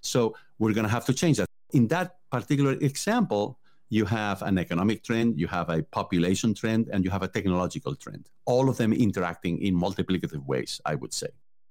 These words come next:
Now, the other one is emerging markets. So in emerging markets, okay, they're growing. Well, that means the middle class is growing.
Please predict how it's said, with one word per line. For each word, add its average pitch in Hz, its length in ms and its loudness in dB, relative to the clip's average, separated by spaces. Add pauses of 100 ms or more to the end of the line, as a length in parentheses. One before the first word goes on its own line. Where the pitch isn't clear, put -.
Now, 156 80 2
the 185 100 4
other 240 120 2
one 247 100 4
is 180 140 2
emerging 123 320 6
markets. - 480 -4 (260)
So - 140 -4
in 98 80 4
emerging 104 320 4
markets, 107 360 2
okay, 107 220 2
they're 92 200 2
growing. 92 460 2 (200)
Well, 107 100 2
that 113 160 0
means 127 200 4
the 131 60 4
middle 226 240 4
class 107 280 -2
is 87 100 0
growing. 69 380 -4